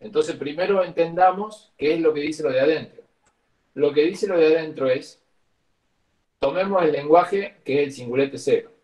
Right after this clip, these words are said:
Bien, bárbaro, eso lo entiendo. Ahora hace la estrella eso. ¿Y qué era la estrella? Era concatenar cero o más veces cosas del lenguaje al cual se lo estoy aplicando.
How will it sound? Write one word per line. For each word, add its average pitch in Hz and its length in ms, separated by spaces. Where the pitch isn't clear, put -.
Bien, 113 260
bárbaro, - 380
eso 113 240
lo 117 120
entiendo. 101 360
Ahora 180 300
hace 190 180
la 170 60
estrella 151 560
eso. - 240
¿Y 131 140
qué 175 100
era 185 140
la 156 80
estrella? 143 500
Era 156 420
concatenar 143 960
cero 156 680
o - 120
más 170 220
veces 202 580
cosas 143 560
del 104 240
lenguaje 127 720
al 113 180
cual 120 240
se 117 100
lo 104 60
estoy 113 200
aplicando. 110 540